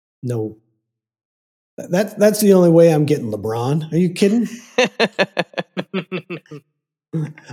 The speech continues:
Speaker 1: not signing a licensing deal for LeBron.
Speaker 2: So, speaking of LeBron,
Speaker 1: <laughs>
Speaker 2: the
Speaker 1: That's a
Speaker 2: LeBron, <laughs>
Speaker 1: transition.
Speaker 2: the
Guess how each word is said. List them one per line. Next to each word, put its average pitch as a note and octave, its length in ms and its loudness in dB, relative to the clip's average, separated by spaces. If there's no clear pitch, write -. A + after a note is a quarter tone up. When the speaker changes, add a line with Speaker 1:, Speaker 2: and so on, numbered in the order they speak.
Speaker 1:
not F#3+ 260 2
signing F#3 400 4
a D#3+ 60 6
licensing D3+ 560 2
deal D3 160 4
for D#3+ 140 0
LeBron. D3 800 0
Speaker 2:
So, D3+ 460 0
speaking F#3+ 460 -6
of C3+ 100 -4
LeBron, G#2+ 600 -4
Speaker 1:
<laughs> D#5 1000 -18
Speaker 2:
the F#3+ 80 -2
Speaker 1:
That's - 840 -16
a D#3+ 40 4
Speaker 2:
LeBron, E3 800 2
<laughs> - 0 -
Speaker 1:
transition. - 460 -8
Speaker 2:
the G#3 60 0